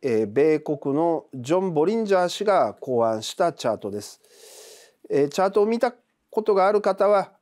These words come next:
えー、名前ぐらいはお耳にされたこともあるかと存じます。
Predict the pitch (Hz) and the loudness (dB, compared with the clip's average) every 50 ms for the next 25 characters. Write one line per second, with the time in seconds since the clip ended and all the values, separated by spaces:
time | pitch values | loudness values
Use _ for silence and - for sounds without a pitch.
0 | _ _ _ - 139 123 117 113 113 110 113 120 147 214 262 285 302 302 311 311 | _ _ _ -2 0 2 2 2 2 0 -2 -2 -2 -2 0 0 0 2 2 2
1 | 247 190 151 123 110 156 - 143 143 151 147 143 143 143 139 131 - - 170 147 | 2 2 2 2 0 -2 -2 -2 0 0 0 0 0 -2 -2 -4 -4 -4 -4 -2
2 | 143 151 139 165 160 143 123 107 98 92 - - 135 127 123 107 - 180 185 - | -2 -2 -2 -2 -4 -4 -4 -6 -8 -10 -6 -6 -4 -4 -4 -6 -6 -6 -6 -4
3 | 127 104 95 98 104 95 95 90 98 92 95 104 101 - - - - | -6 -6 -6 -8 -10 -12 -12 -14 -16 -16 -16 -14 -14 -16 -18 -20 -20